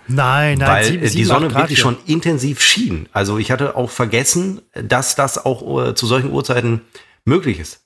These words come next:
Speaker 1: Nein.
Speaker 2: Fantastisch!
Speaker 1: Nein, nein, sechs, sieben Grad hier morgens. Also, d-, d-, riesen,
Speaker 2: Ja, das
Speaker 1: riesen
Speaker 2: ist halt
Speaker 1: Drama.
Speaker 2: Felbert. Das ist halt,
Speaker 1: Ja.
Speaker 2: das ist halt,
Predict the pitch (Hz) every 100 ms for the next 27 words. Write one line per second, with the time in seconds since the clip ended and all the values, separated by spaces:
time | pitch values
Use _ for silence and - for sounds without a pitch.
0 | - 302 135 143 143 254 226 - 139 127
1 | 143 151 156 156 135 170 - 226 165 175
2 | 233 156 120 110 101 127 120 123 113 113
3 | 123 117 110 190 175 165 131 - 147 131
4 | 92 95 87 98 85 - - - - -
5 | - - - - 120 160 240 -